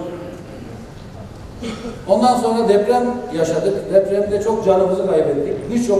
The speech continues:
ülkede daha büyük bir bölümde, on bir ilimizde binlerce insanımızı kaybettik. Binlerce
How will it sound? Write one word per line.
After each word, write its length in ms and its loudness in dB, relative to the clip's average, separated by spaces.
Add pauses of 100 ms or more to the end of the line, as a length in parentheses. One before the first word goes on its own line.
(140)
ülkede 520 4
daha 260 2
büyük 140 0 (180)
bir 200 -4
bölümde, 400 0
on 400 4 (180)
bir 100 -4
ilimizde 600 0 (280)
binlerce 520 6
insanımızı 640 -2 (240)
kaybettik. 440 4 (760)
Binlerce 840 4